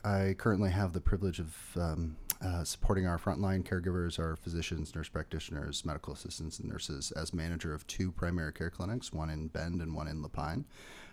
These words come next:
I also serve on the C O C C Board of Directors and the Rural Fire Protection District Board,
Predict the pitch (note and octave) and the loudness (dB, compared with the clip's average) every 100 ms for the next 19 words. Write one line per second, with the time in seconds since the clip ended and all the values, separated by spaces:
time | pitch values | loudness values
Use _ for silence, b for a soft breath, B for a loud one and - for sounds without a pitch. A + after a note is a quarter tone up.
0 | - G#2+ - G#2 - G#2 G2 F#2 - G2 | 2 2 4 2 4 4 4 2 4 4
1 | F#2 - E2+ F#2 E2+ F#2 E2+ F2+ E2+ - | 4 0 0 0 2 2 2 2 0 2
2 | F2 E2 - G#2+ G#2 G2+ F#2 F2+ F#2+ F2 | 0 0 0 4 6 6 4 4 4 4
3 | - E2 D2 - E2+ - D#3+ - - - | 4 2 2 2 0 -2 -4 -4 -4 -6
4 | - - A2+ F2 | -6 -4 -2 -4